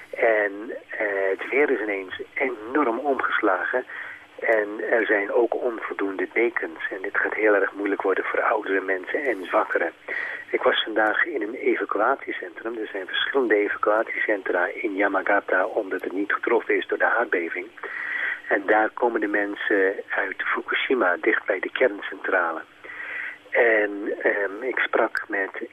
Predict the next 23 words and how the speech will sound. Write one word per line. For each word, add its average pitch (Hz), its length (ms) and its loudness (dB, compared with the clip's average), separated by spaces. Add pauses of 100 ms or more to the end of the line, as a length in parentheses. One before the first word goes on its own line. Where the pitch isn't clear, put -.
(100)
iemand 101 340 -2 (160)
die 95 140 -2
daar 90 240 2
werkt. 104 420 0
En 107 420 -4 (320)
ik - 140 2
vroeg, - 360 2
"Oké, - 320 -2
wat - 220 -2
zijn 107 140 -2
de 95 100 -4
problemen 113 760 2
hier? 92 280 -4
Wat, 104 200 0
eh, 104 140 0 (380)
eh, 95 640 0
is 113 100 0 (100)
hier 98 160 -2
nodig?" 117 440 4 (600)
En 117 100 2
hij 117 200 4
vertelde 113 400 2
me 104 340 -4